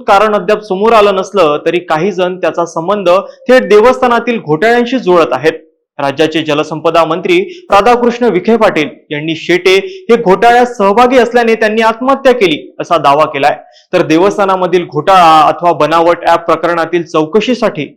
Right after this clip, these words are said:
नितीन शेटे यांना अद्याप पोलिसांनी बोलावलेलंच नव्हतं, त्यामुळे त्यांनी आत्महत्या का केली हे समजू शकलेलं नाही. त्यांच्याकडील कागदपत्रे, मोबाईल व इतर साधनांची तपासणी केली जाईल अशी माहिती पोलीस अधीक्षक सोमनाथ घारगे यांनी दिली आहे.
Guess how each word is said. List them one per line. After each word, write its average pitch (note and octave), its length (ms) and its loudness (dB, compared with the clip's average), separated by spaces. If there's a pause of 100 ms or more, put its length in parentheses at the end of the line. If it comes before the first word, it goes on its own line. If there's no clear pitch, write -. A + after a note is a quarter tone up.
(240)
नितीन C4 340 0
शेटे A#3+ 420 2
यांना G#3+ 280 2
अद्याप A3+ 400 2
पोलिसांनी A3 500 -2
बोलावलेलंच A#3+ 680 4
नव्हतं, F3 460 -2 (140)
त्यामुळे D#3 400 -2
त्यांनी E3 280 -6
आत्महत्या A#3+ 480 0
का A3 120 2
केली D#3 380 -4 (260)
हे C#4 80 4
समजू C4 300 2
शकलेलं F#3+ 420 0
नाही. C#3 300 -4 (200)
त्यांच्याकडील D#3+ 560 -2
कागदपत्रे, E3 680 -2
मोबाईल D#3+ 560 0 (260)
व G#3+ 60 4
इतर A3 280 4
साधनांची A3 580 0
तपासणी G#3+ 520 -2
केली C#4 380 0
जाईल F3 260 2 (140)
अशी E3+ 200 -6
माहिती F#3 400 -4
पोलीस F3+ 420 -4
अधीक्षक F3+ 440 -4
सोमनाथ F3 440 -2
घारगे F3 540 -2
यांनी E3+ 240 -2
दिली D3 240 -4
आहे. D3 80 -6